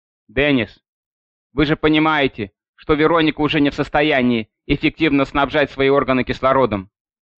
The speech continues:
послышался за спиной чей-то голос. "Максимальные лечебные дозы медикаментов, поддерживающие её сердце, больше не работают",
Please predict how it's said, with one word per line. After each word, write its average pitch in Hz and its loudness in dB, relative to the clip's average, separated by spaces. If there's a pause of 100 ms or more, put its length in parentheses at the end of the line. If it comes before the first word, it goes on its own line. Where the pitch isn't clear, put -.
(160)
послышался 135 0
за 131 0
спиной 135 0
чей-то 135 -2
голос. 113 -2 (1040)
"Максимальные 175 0
лечебные 165 0
дозы 165 0
медикаментов, 160 0 (380)
поддерживающие 160 0
её 160 0
сердце, 143 -4 (440)
больше 170 -2
не 165 2
работают", 143 -2